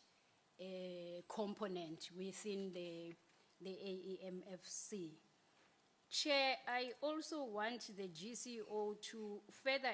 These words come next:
explain, because I know that this was just the A G, uh, responding to your question on the terminology dormant. Why are those entities or companies listed there dormant?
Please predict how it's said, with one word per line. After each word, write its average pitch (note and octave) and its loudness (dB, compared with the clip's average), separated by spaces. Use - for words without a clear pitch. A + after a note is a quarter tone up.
explain, G#3 -2
because G3+ 0
I G3+ 0
know A3+ 0
that G3 -4
this G#3+ -2
was F#3+ -2
just G3 -2
the G3 -2
A G#3 -2
G, F3+ -4
uh, G3+ -6
responding G3+ 2
to G#3+ -4
your F#3+ 0
question F#3+ 0
on G3+ -2
the F3+ -2
terminology F#3+ 0
dormant. F3 -4
Why G#3+ 10
are G#3 2
those A3 2
entities G#3 -2
or F#3 -4
companies F#3 -2
listed G3 -2
there F#3+ -2
dormant? E3+ -2